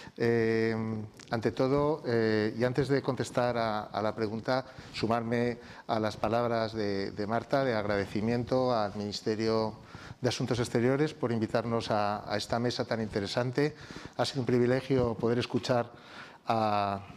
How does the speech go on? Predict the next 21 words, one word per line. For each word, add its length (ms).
mm, 180
personas 440
tan 160
relevantes. 720
También, 280
por 100
supuesto, 340
felicitar 720
al, 440
mm, 480
Ministerio 420
y 80
al 120
Gobierno 580
por, 320
eh, 420
Foco 600
África 500
dos 160
mil 140
veintitrés, 580